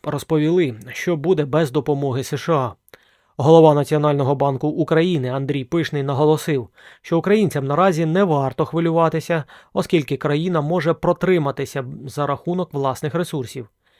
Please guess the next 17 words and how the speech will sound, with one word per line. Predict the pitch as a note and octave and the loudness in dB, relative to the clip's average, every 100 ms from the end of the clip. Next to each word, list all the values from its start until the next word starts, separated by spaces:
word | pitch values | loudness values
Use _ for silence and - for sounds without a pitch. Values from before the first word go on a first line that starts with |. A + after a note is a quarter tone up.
| _ _ _ _ | _ _ _ _
Пишний | F#3 E3 - C#3 | 4 4 2 -4
відзначив | C#3 D3 D3+ D#3 D3 F#3+ E3+ | -4 -2 2 2 2 0 0
відновлення | C#3+ C#3 C3+ B2+ B2+ | -2 -2 -2 -2 -4
внутрішнього | C3+ D3+ C#3 A#2 C3 B2+ | -4 -4 -4 -6 -4 -4
боргового | C3+ C3+ D3 C3+ C#3 | -2 0 0 0 0
ринку | E3 G3 F#3+ | 0 0 0
як | D3 C3 | 0 0
такий | D#3 D#3+ | -2 -4
позитивний | D3 E3 E3 D3 - D#3 E3+ E3 D3 | -2 0 0 0 -4 -2 0 0 -2
момент | C#3+ D3+ C#3+ D#3 D#3+ - - - _ | -2 -2 -2 -4 -6 -12 -20 -20 _
та | E3+ | -4
підкреслив, | D3+ - E3 F#3+ - D3+ | -4 -4 0 0 0 -4
що | - D#3 | -2 -4
план | D#3 E3 D#3 C#3+ | -2 0 0 -2
"Б" | A#2+ D#3+ G#3 F#3 | -2 0 2 0
України | - D#3 D#3 C#3+ B2+ F3+ F#3+ F3+ - | -4 -6 -4 -4 -4 -4 -4 -4 -6
існує. | F3 - C#3+ A2+ | -8 -4 -4 -4